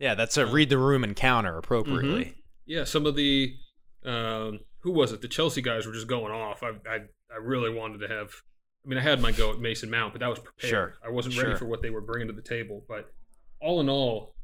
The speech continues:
Speaker 2: I think an improvement on our first year roundtables. Can't wait till next year. Maybe one year we'll get all twenty sides represented. I think we did nine this year.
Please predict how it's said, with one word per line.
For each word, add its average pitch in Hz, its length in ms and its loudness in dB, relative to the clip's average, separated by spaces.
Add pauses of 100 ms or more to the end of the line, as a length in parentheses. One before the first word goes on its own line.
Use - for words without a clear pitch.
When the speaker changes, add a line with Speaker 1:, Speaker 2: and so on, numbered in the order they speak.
(300)
Speaker 2:
I 127 40 -14
think 127 200 -2
an 123 60 2
improvement 143 500 2
on 139 100 2
our 131 80 2
first 147 480 -2
year 151 180 2
roundtables. 143 800 -2
Can't 135 180 -2
wait 139 200 0
till 139 100 -4
next 120 340 0
year. 165 280 -6
Maybe 165 180 -2
one 175 220 -2
year 165 160 0
we'll 135 100 0
get 127 140 0
all 123 140 0
twenty 120 280 -4
sides 113 340 -2
represented. 110 540 -6
I - 20 -8
think 110 140 -8
we 117 60 -8
did 107 160 -10
nine 110 280 -8
this 107 200 -12
year. 92 220 -16